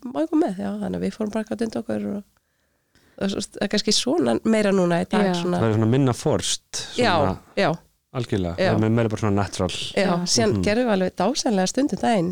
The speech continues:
Speaker 1: við mæðgunar. Við fórum hérna í mæðgnahelgi í Vindásli.
Speaker 2: Ok.
Speaker 1: Og það var dásamlegt.
Speaker 2: Já.
Speaker 3: Ok, hvað er það?
Speaker 1: Það er bara svona helgi, fórum á föstudegi, þá bara koma mömmur með dætur sínar
Speaker 2: Mhm.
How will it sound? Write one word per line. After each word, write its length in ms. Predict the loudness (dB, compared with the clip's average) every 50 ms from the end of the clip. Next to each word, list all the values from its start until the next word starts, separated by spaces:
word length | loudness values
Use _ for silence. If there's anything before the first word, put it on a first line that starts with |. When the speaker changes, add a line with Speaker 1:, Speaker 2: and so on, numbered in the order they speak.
| -2
Speaker 1:
við 140 | -2 0 2 2
mæðgunar. 440 | 2 2 0 0 0 0 0 0
Við 160 | 0 -2 -2 -2
fórum 300 | 0 0 0 0 0 0
hérna 340 | 0 0 2 0 0 -2 -2 -6 -10 -16 _ _ _ _ _ _ _ _ _ _ _ 2
í 40 |
mæðgnahelgi 720 | 4 4 4 4 2 2 2 2 2 2 2 0 0 0
í 20 | 2
Vindásli. 440 | 2 2 0 0 -4 -4 -6 -8 -12 -14 _ _ _ _ _ -8 -6
Speaker 2:
Ok. 220 | -6 -6 -6 -8 -10 -8 -6 -6 -4 -4 -4 -6 -8 -10 -16 _ _ _ _ _ -10
Speaker 1:
Og 60 | -4
það 200 | -2 0 0 2
var 280 | 2 2 2 2 0 -2 -4 -8 _ _
dásamlegt. 800 | -2 0 2 2 2 0 0 -2 -4 -6 -10 -14 _ _ -20 -20 _ _ _ _ -10
Speaker 2:
Já. 140 | -8 -4 -2 -2
Speaker 3:
Ok, 140 | -2 0 0 -2 -2 0
hvað 180 | 0 2 0
er 40 | 2
það? 180 | 2 0 -2 -2 -6 -14 _ _
Speaker 1:
Það 140 | -2 -2 -2
er 40 | 0 0
bara 120 | -2 0
svona 340 | 2 2 2 2 2 0 -2 -2 -4
helgi, 400 | -2 0 0 0 -2 -2 -4 -4
fórum 260 | -2 0 0 2 2
á 60 | 2
föstudegi, 420 | 0 0 -2 0 0 0 0 2 2
þá 180 | 0 0 0 -2 _ -4
bara 160 | -4 -2 -2
koma 320 | -2 0 0 2 0 0 -2 _
mömmur 360 | 0 2 4 4 4 4 2 2
með 140 | 0 0 0
dætur 240 | 0 0 0 0 0
sínar 240 | 2 2 0 0 -2 -6 -14
Speaker 2:
Mhm. 280 | -18 -16 -16 -16 -18